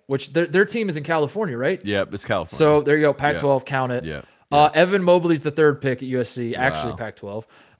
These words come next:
Speaker 1: Uh, Cade Cunningham, Oklahoma State, is the fourth pick, according to them. Um, Oklahoma State, I guess, I guess that doesn't count, but whatever.
Speaker 2: <laughs>
Speaker 1: Uh, Jalen Green is in the G League in California.
Speaker 2: Mm-hmm.
Speaker 1: Count
Speaker 2: So
Speaker 1: it.
Speaker 2: four, four of the five.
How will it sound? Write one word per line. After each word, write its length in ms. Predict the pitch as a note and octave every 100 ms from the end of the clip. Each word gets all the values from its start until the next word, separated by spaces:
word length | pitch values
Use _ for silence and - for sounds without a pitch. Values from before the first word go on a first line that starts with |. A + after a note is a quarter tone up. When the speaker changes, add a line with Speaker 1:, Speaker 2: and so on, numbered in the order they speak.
| -
Speaker 1:
Uh, 400 | C#3 C#3 C3+ C3+ -
Cade 300 | - F#3 G#3
Cunningham, 560 | E3+ F#3 F3+ D#3+ D3+ C#3+
Oklahoma 440 | C#3+ D3 D3 D3
State, 400 | C3+ - B2+ B2+
is 120 | A#2+ A2+
the 80 |
fourth 340 | A2+ C#3 B2+ B2
pick, 420 | A2+ G#2+ - _ _
according 360 | - - B2 A2
to 60 | G#2
them. 380 | G#2+ G#2+ A#2+ -
Um, 380 | A#2 A2+ A2
Oklahoma 380 | G2 B2 C3+ C3
State, 500 | - - C3 B2+ B2+ _ _ _ _ _ _ _ _ -
I 40 |
guess, 280 | G2 - - _ _ -
I 60 |
guess 160 | E2+ -
that 80 | D#2
doesn't 180 | -
count, 240 | - - -
but 220 | A2+ -
whatever. 280 | B2 A#2 G#2+ -
Speaker 2:
<laughs> 160 | - -
Speaker 1:
Uh, 220 | D#3 D#3+ C#3
Jalen 420 | B2+ F#3 A3 G3
Green 240 | F3+ G3
is 100 | E3
in 80 | D3
the 80 | C3+
G 180 | B2 B2
League 200 | A#2+ A#2
in 80 |
California. 600 | A#2 A#2 A2 - A2+ A#2+ B2+
Speaker 2:
Mm-hmm. 240 | F#2+ E2+ E2
Speaker 1:
Count 280 | - C3+ B2
Speaker 2:
So 60 | A2+
Speaker 1:
it. 120 | -
Speaker 2:
four, 280 | C#3+ C#3 C3
four 240 | B2 B2+
of 60 | C3+
the 40 | C3+
five. 360 | E2 D#2 F#2+